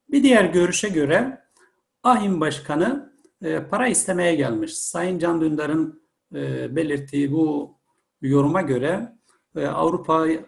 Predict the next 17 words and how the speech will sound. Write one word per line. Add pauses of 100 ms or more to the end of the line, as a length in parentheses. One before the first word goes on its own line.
(120)
İnsan
Hakları
Mahkemesi'ne (180)
iki
bin
on
beşte (180)
yaptığı
bağışı
artıran
Türkiye, (280)
daha
sonra
bu
parayı
ödemeyince, (520)
e,